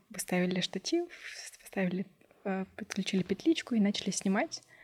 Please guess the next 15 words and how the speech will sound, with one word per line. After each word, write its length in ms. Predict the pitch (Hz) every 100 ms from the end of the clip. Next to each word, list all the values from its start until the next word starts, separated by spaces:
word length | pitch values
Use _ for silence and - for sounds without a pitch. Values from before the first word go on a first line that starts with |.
| - - - -
Отсняли, 840 | 196 196 - 202 190 185 185 185
э, 300 | 180 180 180 -
курс 380 | - 190 - -
на 100 | 185
русском, 320 | 240 320 330
тот, 160 | - 226
который 200 | - 208
мы 120 | 196
обещали, 600 | 190 185 - 349 349 311
за 80 | 226
который 200 | - -
мы 100 | 190
уже 140 | 180 180
получили 400 | 190 185 185 180
деньги, 440 | 196 262 285 254